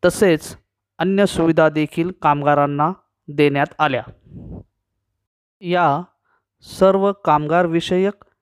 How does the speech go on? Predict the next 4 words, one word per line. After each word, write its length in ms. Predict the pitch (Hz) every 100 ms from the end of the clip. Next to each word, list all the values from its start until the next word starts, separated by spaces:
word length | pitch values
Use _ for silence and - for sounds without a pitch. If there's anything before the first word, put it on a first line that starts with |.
| _ _ _ -
बातमीपत्राचे 1300 | 151 147 147 - 175 202 - 143 147 147 - 165 139 151 _ _ _ _ _ _
संपूर्ण 760 | - - 170 165 165 208 208 208
डिटेल्स 600 | 165 147 160 170 - - _ _ -
पाहण्यासाठी 800 | 147 147 170 170 143 123 135